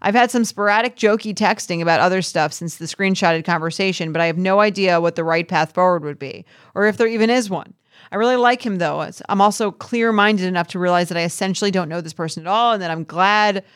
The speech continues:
I've had the experience regardless of what progresses. I feel like I've said my piece and I should wait for him to make a move if he's so inclined, but I'd love to,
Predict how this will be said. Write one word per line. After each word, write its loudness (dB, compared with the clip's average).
I've 0
had 2
the 0
experience -2
regardless -4
of -12
what -4
progresses. -6
I -2
feel 2
like 0
I've 0
said 2
my 2
piece -2
and 2
I 2
should -6
wait -2
for 0
him 0
to -4
make -4
a -4
move -2
if -6
he's -6
so -4
inclined, 0
but 0
I'd 0
love 0
to, -12